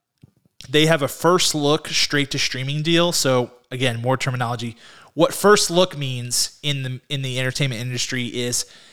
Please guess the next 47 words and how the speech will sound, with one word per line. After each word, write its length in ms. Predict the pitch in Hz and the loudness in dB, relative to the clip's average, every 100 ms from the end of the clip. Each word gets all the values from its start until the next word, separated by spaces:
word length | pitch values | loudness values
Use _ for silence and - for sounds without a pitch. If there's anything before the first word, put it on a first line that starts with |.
| _ 139 | _ -8
if 100 | 143 | -2
you 60 | |
sign 180 | 143 185 | 2 0
a 60 | 165 | 2
first 340 | 175 165 - | 2 2 2
look 240 | 156 - | 0 -2
deal 260 | 135 135 123 | -4 0 0
with 120 | 127 | 0
somebody, 380 | - 127 127 123 - | -2 -2 -4 -4 -6
it 100 | 135 | -6
means 280 | 135 131 110 | -6 -8 -2
they 200 | 147 175 | 2 4
get 160 | 185 | 2
the 80 | 165 | 2
right 220 | 143 143 | 2 0
to 100 | - | 0
bid 300 | 127 110 127 | -6 -2 0
on 160 | 139 151 | 0 0
something 440 | - 151 - 165 | -2 -2 -4 -8
before 500 | 147 120 - 135 131 | -6 -8 -6 -2 0
it 120 | 127 120 | -2 -2
goes 240 | 123 123 | -2 0
out 240 | 120 107 | -2 -2
to 140 | - 123 | -6 -8
the 100 | 117 | -8
masses. 540 | 110 113 - - - | -8 -6 -4 -6 -4
So 640 | - - - - 131 117 107 - - - | -6 -6 -2 0 2 0 -4 -16 -20 -8
what 160 | 139 151 | -2 2
that 160 | 151 | 0
means 240 | 147 147 135 | 0 -6 -4
is 280 | 131 113 135 | -4 -6 -8
when 180 | 135 | -6
Sony 400 | 131 - 180 233 | -2 2 2 2
makes 240 | 202 190 - | 0 0 0
a 60 | |
movie 520 | 160 165 156 113 117 - _ - | -2 -2 -2 -4 -8 -10 _ -2
that 140 | 131 | -2
is 100 | 127 | 0
a 60 | 120 | -2
straight 340 | - 160 151 143 | 0 2 0 0
to 60 | |
streaming 440 | - 196 202 151 117 | -2 -2 -2 -2 -6
movie, 560 | 107 104 117 139 _ _ _ _ | -8 -8 -6 -8 _ _ _ _
will 140 | 120 127 | -10 0
not 260 | 135 135 | 0 0
go 160 | 139 139 | 0 -2
to 200 | 127 117 | 0 -4